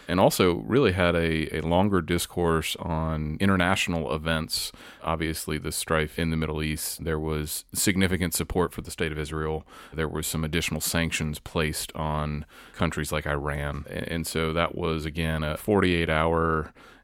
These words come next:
ish special session, one of more than a dozen that has occurred over the course of the last couple of years. So the legislature will continue their work in committee weeks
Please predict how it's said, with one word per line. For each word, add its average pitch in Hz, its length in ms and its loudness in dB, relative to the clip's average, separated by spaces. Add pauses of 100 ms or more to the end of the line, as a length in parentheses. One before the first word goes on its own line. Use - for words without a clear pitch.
ish - 500 0
special - 380 -2
session, 80 720 -2
one 98 340 2
of 82 140 0
more 95 240 2
than 80 160 0
a 76 40 -2
dozen 78 540 2
that 73 140 -6
has 76 160 -6
occurred 78 480 -4
over 73 200 -6
the 76 120 -8
course 80 340 -6
of 71 100 -6
the 76 80 -8
last 76 360 -6
couple 76 260 -6
of 76 100 -8
years. 76 520 -6 (380)
So 101 220 2
the 95 80 4
legislature 101 540 2
will 92 120 2
continue 107 520 2
their 92 160 4
work 87 320 2
in 82 140 0
committee 80 320 -2
weeks 80 520 -2